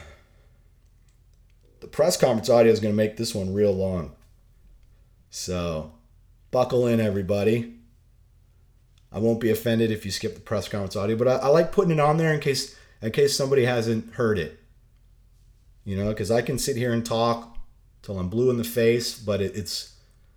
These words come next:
it's good to, to hear their side and hear from, from those guys as well. But, you know, I didn't do much of a South Alabama preview.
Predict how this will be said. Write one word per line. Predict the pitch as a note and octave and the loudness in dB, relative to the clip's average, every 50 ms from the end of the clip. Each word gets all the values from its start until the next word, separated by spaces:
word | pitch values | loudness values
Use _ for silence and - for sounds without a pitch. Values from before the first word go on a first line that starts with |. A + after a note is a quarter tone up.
| _ _ _ _ _ - | _ _ _ _ _ -20
it's | - - | -16 -8
good | - A#2 A2+ A2+ A2 | -2 -2 -2 0 2
to, | G#2+ G#2 G2+ | 2 2 0
to | - - - G2 F#2 F#2 F2+ E2 - - - | -2 -6 -8 -8 -6 -6 -6 -8 -10 -14 -20
hear | - - - B2 A#2 | -16 -8 -4 -4 -2
their | G#2 A2+ A2+ A2+ | 0 2 2 2
side | A2+ - A#2+ A2 G#2 G2+ | 0 0 -4 -2 -2 -2
and | G2 F#2+ F#2 | -2 -4 -4
hear | G#2+ G2 | -4 -6
from, | - - F#2+ F2+ F2+ E2 - | -6 -6 -6 -6 -6 -6 -10
from | - - F#2+ F2+ F2+ F2+ F2 | -12 -10 -6 -6 -4 -4 -4
those | E2 F#2+ G2 G2 F#2 | -4 -4 -4 -4 -4
guys | - F#2+ E2+ E2+ E2+ E2+ | -6 -6 -6 -6 -6 -8
as | E2+ D#2+ - - | -10 -12 -10 -8
well. | F2+ D#2+ C#2+ C2 - - _ _ _ _ _ _ _ _ _ _ _ - - - - - - _ _ - - - - - - - - - - - - - - - - - - - - - - - - - - - - - - - - - - - D#2 | -6 -6 -6 -8 -12 -18 _ _ _ _ _ _ _ _ _ _ _ -14 -14 -14 -14 -18 -20 _ _ -20 -20 -20 -18 -16 -16 -16 -18 -20 -18 -14 -14 -14 -14 -14 -20 -20 -20 -20 -20 -20 -20 -20 -20 -20 -18 -18 -18 -18 -20 -20 -20 -20 -20 -18 -12
But, | E2 D#2+ D#2+ D#2 - A2 | -10 -8 -8 -8 -6 -4
you | A2+ | -2
know, | C3 C#3 | 0 4
I | C#3 C3+ | 4 4
didn't | D3+ E3 F3 E3 | 6 4 4 4
do | F3 D#3 | 2 2
much | D3 D3 D3 - | 2 2 2 2
of | - B2 | 0 0
a | |
South | - - - D3 C3 C#3 C#3 - | -2 -2 -2 0 0 0 0 0
Alabama | C3+ B2+ A2+ G#2 G2 A#2 B2+ C#3+ D#3 C#3+ | 0 0 0 0 0 -2 -2 0 -2 -2
preview. | A2+ - - B2+ B2 A#2+ A#2 A#2+ A#2+ B2+ C3 C#3 C#3+ C#3 | -4 -4 -4 -2 -2 -2 -2 0 0 2 2 0 0 -4